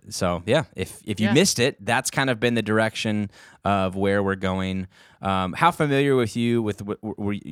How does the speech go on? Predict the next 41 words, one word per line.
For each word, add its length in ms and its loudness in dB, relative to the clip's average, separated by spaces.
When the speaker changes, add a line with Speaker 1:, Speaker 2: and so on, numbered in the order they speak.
Speaker 1:
you 160 -4
with 80 -6
the 80 -8
story 320 0
of 80 -4
him 380 -4
reading 260 -2
that 140 -4
scroll 200 -2
from 140 -4
Isaiah 560 -2
and 340 -6
kind 200 -4
of 160 -8
the 420 -2
pieces 380 -4
of, 220 -4
of 200 0
what's 240 0
involved 400 -2
in 100 -4
that 160 -6
culturally? 540 -6
Speaker 2:
I 60 -10
think, 240 -6
like, 80 -2
vaguely, 540 -2
maybe 260 -4
not 220 -2
the 80 -6
cultural 420 -8
pieces 480 -8
as 160 -8
much, 380 -6
but, 280 -2
like, 300 -6
that's 720 -4
one 180 -6
of 80 -8
his 260 -6
first, 640 -6